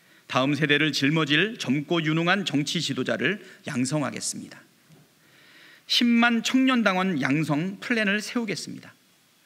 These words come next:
스무 살에 입당한 청년이 민주당에서 보좌관도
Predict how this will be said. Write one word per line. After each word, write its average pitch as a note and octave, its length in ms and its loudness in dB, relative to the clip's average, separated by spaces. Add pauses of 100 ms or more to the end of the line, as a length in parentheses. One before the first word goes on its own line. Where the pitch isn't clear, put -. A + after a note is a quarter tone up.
(260)
스무 G#3 300 0
살에 E3 300 4
입당한 C#3+ 480 0
청년이 D3 520 0
민주당에서 B2+ 960 -2
보좌관도 D3 720 -2